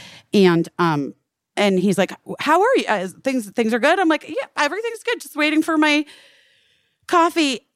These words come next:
And then, um, he's like, "Oh, yeah, I'm getting coffee too. And, well, okay, well, Happy New Year. You know, I haven't seen you." And I was like, "Yeah, yeah, Happy New Year."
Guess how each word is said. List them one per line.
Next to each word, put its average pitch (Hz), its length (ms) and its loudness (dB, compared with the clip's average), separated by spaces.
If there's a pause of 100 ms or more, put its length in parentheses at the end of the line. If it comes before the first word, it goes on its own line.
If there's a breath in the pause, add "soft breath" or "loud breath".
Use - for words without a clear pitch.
(380)
And 196 220 0
then, 180 480 0 (120)
um, 160 240 -2
he's 202 180 -6
like, - 140 -2
"Oh, 392 140 2
yeah, 403 200 0
I'm 226 120 -4
getting 262 180 -4
coffee 277 260 -4
too. 262 480 2
And, 180 380 0
well, 302 260 2
okay, 285 300 0
well, 247 140 0
Happy 294 260 -2
New 320 100 2
Year. 240 200 0
You 208 80 -2
know, 214 60 0
I 220 40 0
haven't 233 160 -2
seen 262 160 -2
you." 208 40 0
And 190 60 2
I - 20 0
was 185 100 -4
like, 240 120 -4
"Yeah, 349 260 2
yeah, 294 300 0
Happy 254 320 -4
New 269 100 0
Year." 226 200 -2